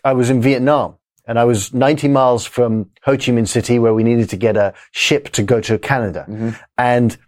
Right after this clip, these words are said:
Speaker 1: the guy says, "Your bike's not coming in." I was like, "What?"
Speaker 2: Yeah.
Speaker 1: Like, "My bike's not coming in?" He's like, "No." So it took nine days to get the bike out. How did we do it?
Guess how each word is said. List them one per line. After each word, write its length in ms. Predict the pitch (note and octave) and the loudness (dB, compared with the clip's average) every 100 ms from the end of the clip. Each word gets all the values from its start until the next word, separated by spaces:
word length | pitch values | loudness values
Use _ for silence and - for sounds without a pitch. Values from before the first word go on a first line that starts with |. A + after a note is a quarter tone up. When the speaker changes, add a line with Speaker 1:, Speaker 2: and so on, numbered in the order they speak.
| _ _ G2 | _ _ -4
Speaker 1:
the 100 | A#2 | 0
guy 180 | C#3 C3+ | 0 0
says, 340 | C#3+ A#2 - _ - | -2 -2 -6 _ -4
"Your 100 | A2 | 0
bike's 300 | B2+ A#2+ B2+ | -2 -2 -4
not 120 | A2+ | -4
coming 260 | A2+ G2 | -4 -4
in." 180 | F2+ D2+ _ _ - - - - | -6 -10 _ _ -20 -20 -20 -4
I 60 | D#3+ | 0
was 100 | E3+ | 0
like, 240 | E3 - _ _ _ | 0 -4 _ _ _
"What?" 260 | C3+ E3+ - _ | 0 0 -4 _
Speaker 2:
Yeah. 300 | G#2+ G#2+ F#2+ - _ - | -6 -4 -6 -12 _ -4
Speaker 1:
Like, 220 | A#2 - _ - | -4 -4 _ -8
"My 100 | A#2+ | -4
bike's 260 | D#3+ D#3+ | -4 -2
not 140 | E3 - | -4 -2
coming 240 | D3 C#3+ | 0 2
in?" 260 | E3+ D3+ D#3 _ _ A#2 | 0 -2 -8 _ _ -2
He's 80 | |
like, 100 | B2+ | 0
"No." 240 | C#3 C3 F#2+ | 2 0 -2
So 140 | C3 | -6
it 40 | C3 | -4
took 140 | - | -2
nine 460 | D3+ F#3 A#3 B3+ G3 | 2 2 2 2 2
days 320 | C#3 A#2+ A#2+ | 0 -2 -6
to 80 | C3+ | -6
get 100 | B2 | -6
the 80 | |
bike 300 | G#2+ A2 - | -4 -4 -4
out. 160 | D#2+ - _ | -16 -16 _
How 140 | - D#3 | -2 0
did 80 | |
we 80 | F3 | 0
do 160 | D#3 G#3+ | 2 0
it? 200 | - | -2